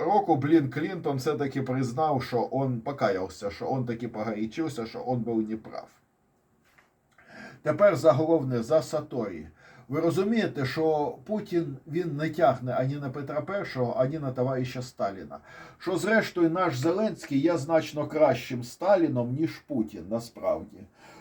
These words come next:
Порівняйте, Зеленський сказав: «Ми кров'ю заплатили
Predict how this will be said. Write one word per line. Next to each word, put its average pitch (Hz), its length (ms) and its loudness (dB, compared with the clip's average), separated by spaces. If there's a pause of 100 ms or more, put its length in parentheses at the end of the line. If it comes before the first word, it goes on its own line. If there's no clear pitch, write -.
(120)
Порівняйте, 175 760 2
Зеленський 214 520 -2
сказав: 196 460 0
«Ми 220 80 6
кров'ю 139 540 2
заплатили 113 800 -4